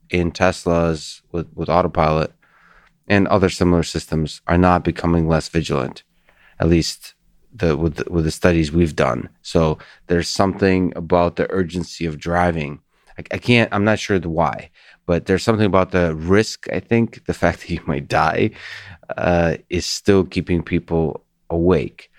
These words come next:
The question is, as Tesla Autopilot or similar systems get better and better and better,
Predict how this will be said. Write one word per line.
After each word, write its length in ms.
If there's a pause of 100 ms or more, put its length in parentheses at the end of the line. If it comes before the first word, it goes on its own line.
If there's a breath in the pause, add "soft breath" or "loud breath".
The 100
question 420
is, 340
as 160
Tesla 360
Autopilot 640
or 120
similar 380
systems 420
get 200
better 240
and 160
better 220
and 180
better, 400